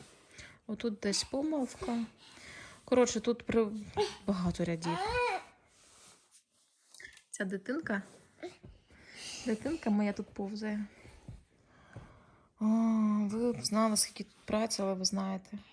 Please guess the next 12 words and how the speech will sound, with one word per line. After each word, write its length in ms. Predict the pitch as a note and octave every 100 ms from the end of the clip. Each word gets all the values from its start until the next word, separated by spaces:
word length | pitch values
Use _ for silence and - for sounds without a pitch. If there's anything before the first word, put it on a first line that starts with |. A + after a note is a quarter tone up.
| -
сьогодні 380 | - G3 F#3+ F#3+
вівторок, 460 | F#3+ G#3+ A3+ -
я 140 | F#3+ F#3
от 120 | F3 - - - - - - _ _ -
в'яжу 360 | G3+ G3+ G#3+ A#3+
все, 320 | - A#3+ - _ _
весь 200 | G3+ G#3
час 320 | - G3 F#3 -
це, 340 | - A3 A#3+
і 60 | F#3+
треба 480 | - G3+ G3+ G3 F#3+
зараз 540 | G3 G3 G3 - -